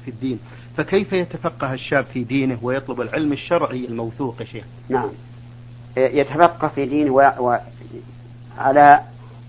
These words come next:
Speaker 2: أيدي العلماء الموثوقين علماً وأمانة.
Speaker 1: طيب يا شيخ.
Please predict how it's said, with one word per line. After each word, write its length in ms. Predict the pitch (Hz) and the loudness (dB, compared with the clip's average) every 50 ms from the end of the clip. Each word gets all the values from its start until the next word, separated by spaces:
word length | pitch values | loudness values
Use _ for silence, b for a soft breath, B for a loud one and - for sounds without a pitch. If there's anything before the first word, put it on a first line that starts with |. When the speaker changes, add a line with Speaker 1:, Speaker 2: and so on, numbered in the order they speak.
| - - 135 | -2 2 4
Speaker 2:
أيدي 500 | 147 156 147 - 139 143 147 135 135 135 | 4 4 4 2 0 -2 -2 0 0 0
العلماء 680 | 127 123 120 135 139 131 127 139 147 156 160 - - - - - | 0 0 -2 -2 0 0 2 4 4 4 4 2 0 -4 -4 -2
الموثوقين 1000 | 135 139 139 139 139 135 123 - 139 135 127 - 139 143 135 139 135 131 135 135 - - - - - - - - - - - - - - - - - - - - - - - - - - - - - - - - - - - - - - - | 0 2 2 4 2 2 2 0 -4 -4 -2 -2 -2 -2 0 0 0 -2 -2 -4 -6 -8 -20 -20 -20 -20 -20 -20 -20 -20 -20 -20 -20 -20 -20 -20 -20 -20 -20 -20 -20 -20 -20 -20 -20 -20 -20 -20 -20 -20 -20 -20 -20 -20 -20 -20 -16 -8 0
علماً 360 | 151 165 170 170 165 170 165 160 | 4 6 6 6 6 4 4 4
وأمانة. 500 | 151 - 143 139 139 143 135 113 101 - - - - - - - - | 4 4 4 4 4 4 4 2 0 -8 -14 -18 -20 -20 -20 -18 -14
Speaker 1:
طيب 180 | 143 135 120 107 | -12 -12 -12 -12
يا 140 | 98 92 92 | -14 -16 -16
شيخ. 200 | - - - | -18 -18 -20